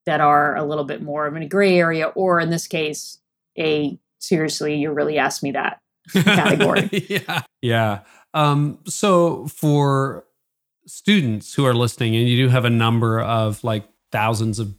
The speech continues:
Speaker 2: people in that demographic you're describing who are listening right now, what would you say to them? It's like, you know, you're merging into life.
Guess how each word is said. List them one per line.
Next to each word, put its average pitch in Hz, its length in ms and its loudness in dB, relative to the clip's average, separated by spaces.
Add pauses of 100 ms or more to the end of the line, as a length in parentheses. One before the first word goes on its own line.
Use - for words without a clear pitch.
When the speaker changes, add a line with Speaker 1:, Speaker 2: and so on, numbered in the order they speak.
(120)
Speaker 2:
people 117 280 0
in 110 120 2
that 113 180 0
demographic 110 640 -2
you're 117 100 -2
describing 107 640 0
who 101 100 2
are 110 120 0
listening 107 480 0
right 101 200 -2
now, 107 440 -2 (400)
what 262 180 4
would 277 160 2
you 226 60 4
say 101 280 -2
to 101 80 0
them? 87 300 -8 (280)
It's 123 240 -2
like, 113 380 0
you 143 220 2
know, 120 100 4
you're 120 160 4
merging 139 540 4
into 113 160 2
life. 95 520 -2